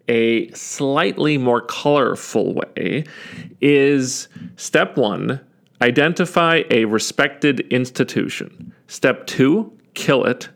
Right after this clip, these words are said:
Step three, gut it. And step four, wear its carcass as a skin suit. <laughs> As I said, slightly more colorful.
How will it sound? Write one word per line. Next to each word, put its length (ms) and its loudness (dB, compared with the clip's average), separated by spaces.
Step 400 0
three, 540 2
gut 220 4
it. 280 -2
And 180 -2
step 340 0
four, 580 2
wear 300 4
its 200 -2
carcass 880 -2
as 200 2
a 120 2
skin 840 -2
suit. 580 -2
<laughs> 1500 0
As 220 2
I 100 4
said, 480 0
slightly 920 0
more 260 0
colorful. 640 -4